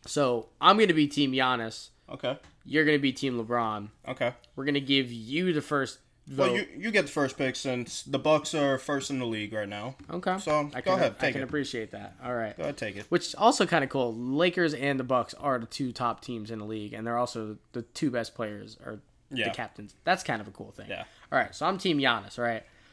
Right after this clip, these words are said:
Speaker 1: My options are Joel Embiid, Anthony Davis, Pascal Siakam,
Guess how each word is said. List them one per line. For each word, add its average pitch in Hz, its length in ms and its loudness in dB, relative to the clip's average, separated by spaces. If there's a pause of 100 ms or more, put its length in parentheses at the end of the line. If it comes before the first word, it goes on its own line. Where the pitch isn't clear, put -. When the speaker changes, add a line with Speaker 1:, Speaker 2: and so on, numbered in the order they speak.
(280)
Speaker 1:
My 165 260 10
options 151 480 6
are 120 440 4
Joel 175 320 4
Embiid, 160 400 4
Anthony 143 320 -2
Davis, 123 360 -4
Pascal 151 580 2
Siakam, 110 600 -2